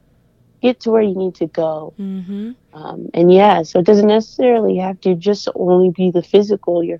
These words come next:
Speaker 1: physical strength. Um, you have to listen to your entire self.
Speaker 2: Mm-hmm. And for the most part, I'm assuming it's just you and the world. It's not like you are
Speaker 1: Mm-hmm.
Speaker 2: with a, a pack of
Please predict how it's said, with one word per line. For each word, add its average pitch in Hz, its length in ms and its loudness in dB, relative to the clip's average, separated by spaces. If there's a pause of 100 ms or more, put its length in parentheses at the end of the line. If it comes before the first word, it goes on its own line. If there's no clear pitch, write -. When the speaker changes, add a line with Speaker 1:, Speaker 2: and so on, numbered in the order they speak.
Speaker 1:
physical 202 420 -2
strength. - 480 -8 (800)
Um, 160 400 -14 (800)
you 180 140 2
have 190 160 4
to 175 80 -4
listen 175 340 -4
to - 140 -8
your 170 100 -2
entire 165 800 -8
self. 156 440 0
Speaker 2:
Mm-hmm. 196 580 -8 (680)
And 240 380 -4 (420)
for 220 200 -4
the 202 100 -2
most 226 300 -4
part, 214 420 -4
I'm 202 160 -2
assuming 240 460 -4
it's 196 120 -10
just 208 300 -8 (260)
you 233 340 -2
and 226 120 0
the 196 80 -2
world. 196 560 -2
It's - 180 -16
not 214 200 -6
like 196 220 -4
you 170 160 2
are 190 140 2
Speaker 1:
Mm-hmm. 185 180 4 (340)
Speaker 2:
with 196 160 -6
a, 190 240 -4 (100)
a 190 220 -4
pack 202 360 -8
of 180 320 -8